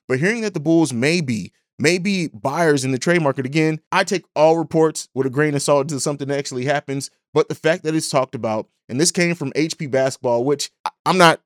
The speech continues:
I'm not as familiar with them, but that are, they're planning to be buyers in the trade market. We'll see with that. We'll see. We'll, we'll see what that boils down to and how it happens, um, overall. But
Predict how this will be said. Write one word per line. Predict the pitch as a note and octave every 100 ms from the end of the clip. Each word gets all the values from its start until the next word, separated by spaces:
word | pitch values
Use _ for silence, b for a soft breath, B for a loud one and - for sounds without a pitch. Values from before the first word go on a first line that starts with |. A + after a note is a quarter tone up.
| -
I'm | B2
not | C#3 C#3+
as | C#3+
familiar | - C#3 D3 D3 D3 C3
with | C#3+
them, | D#3 D3+ D3+ -
but | C3+ C3+
that | C3+ C3
are, | C3 B2
they're | B2+ C3
planning | - E3+ E3
to | D#3
be | C#3
buyers | A#2 C3 C3
in | B2
the | A#2+
trade | C3 A#2+
market. | A2+ A2 A2+ - _ -
We'll | D4+
see | C#4+ C4+
with | A3 -
that. | D#3+ - _ -
We'll | G#3
see. | A3+ A3+
We'll, | F#3 - D3 F3+
we'll | F3 G3
see | G#3+
what | F3 D#3+ F3
that | D3
boils | C#3+ D3+ C#3
down | C3+ C#3 C3
to | C#3+ B2
and | B2
how | C3 B2+
it |
happens, | A#2 A2+ - A2+ G#2+ - _ -
um, | A#2+ A#2+ A#2 -
overall. | C3+ B2 A#2+ A#2+ A#2 G2+ _ _
But | G3 G#3